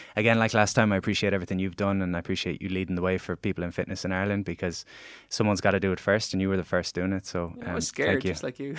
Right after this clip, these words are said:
Speaker 2: <laughs> I was like, "Right, uh, what?" w-, 'cause at the time there wasn't a brand. There w-, and I, I, uh, walked out of Smurfit Business School halfway through an exam, had a panic attack, walked out, and I was like, "What am I gonna do now?" And there was no brand at the time, and, and so I said, "Well, I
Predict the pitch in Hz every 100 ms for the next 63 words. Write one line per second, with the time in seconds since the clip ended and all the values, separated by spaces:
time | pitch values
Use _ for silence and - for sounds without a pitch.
0 | - 196 - 185 208 - 180 170 78 -
1 | - 165 - - _ - - 220 160 160
2 | 180 156 170 165 - 175 254 196 127 139
3 | 147 143 123 120 139 156 95 - - _
4 | _ _ _ - 143 - - 143 - 156
5 | 165 - 131 151 156 147 117 127 123 120
6 | 117 117 - _ 127 127 127 127 123 120
7 | 120 - - - 131 123 - 120 135 127
8 | - 101 - 120 120 - 113 104 - 117
9 | 117 104 - 120 117 - 110 - 120 113
10 | - 113 113 - _ _ _ _ _ -
11 | 110 107 - - 139 123 110 - 107 156
12 | 147 _ _ _ _ - 127 131 147 127
13 | 135 170 135 117 - 135 139 120 113 -
14 | 123 120 - 127 135 139 160